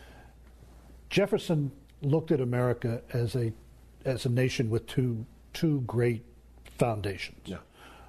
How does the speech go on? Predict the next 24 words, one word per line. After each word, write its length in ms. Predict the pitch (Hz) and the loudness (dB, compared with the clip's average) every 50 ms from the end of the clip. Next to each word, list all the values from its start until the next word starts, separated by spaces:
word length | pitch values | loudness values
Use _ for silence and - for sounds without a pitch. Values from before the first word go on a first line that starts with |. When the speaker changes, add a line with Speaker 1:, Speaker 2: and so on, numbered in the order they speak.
| - - - | -20 -10 -4
Speaker 1:
One, 520 | - 117 131 135 139 139 143 139 131 104 - - - - - - - - - - - - - - | 0 2 4 4 4 4 2 0 -2 -4 -8 -12 -20 -20 -20 -20 -20 -20 -20 -20 -20 -10 -4 0
liberty, 480 | 123 123 127 - 98 90 92 98 107 - - - - - - - - - - - - - - - | 2 2 2 2 0 -6 -8 -10 -14 -16 -20 -20 -20 -20 -20 -20 -20 -20 -20 -20 -20 -18 -8 -4
the 100 | 131 127 | -2 2
other, 360 | 135 147 151 139 131 120 110 - - - | 2 2 2 2 0 -2 -2 -6 -10 -6
commerce, 600 | - - 151 127 104 95 - - - - - - - - - - - - - - - - - - - - | 0 0 2 2 0 -4 -10 -14 -14 -14 -14 -14 -16 -20 -20 -20 -20 -20 -20 -20 -20 -20 -20 -14 -4 0
that 260 | 120 131 123 - - - - - - - | 0 0 0 -2 -8 -16 -20 -20 -10 -6
both 360 | - 139 117 165 160 175 160 | -4 0 2 4 2 2 2
had 220 | - 156 143 123 107 | 2 2 2 2 0
to 60 | 127 | 0
be 160 | 104 131 123 | 0 0 -2
sympathetic 800 | 110 - - - 113 101 - - - 139 120 117 110 - - - | -2 -2 -2 -4 -4 -4 -2 0 0 2 2 0 -2 -4 -6 -4
and 160 | 117 110 110 - | -4 -4 -4 -2
for, 320 | - 131 117 120 123 - - | -2 -2 0 -2 -2 -4 -4
for 200 | - 127 117 117 | -2 0 0 0
us 160 | 110 - - | -2 -4 -6
to 180 | - - 120 101 | -6 -4 -4 -4
survive. 760 | - - 120 98 98 117 101 95 95 - - - - - - - - - - - - | -4 -4 -4 -2 0 2 0 0 -2 -4 -8 -10 -14 -16 -18 -18 -18 -18 -16 -6 -2
And 200 | - 143 135 123 | 0 0 2 2
because 440 | 127 143 - - - 226 254 247 202 | 0 0 0 2 2 2 4 4 2
of 140 | 156 110 101 | 0 0 2
that, 340 | 120 110 110 110 - - | 0 2 0 0 -2 0
we 240 | 127 143 175 190 180 | 2 2 2 2 2
had 440 | - - 165 151 147 143 139 127 - | 0 2 2 2 4 2 0 -2 -4
to 400 | - - 143 123 110 113 120 110 | -4 -2 0 0 0 0 -4 -6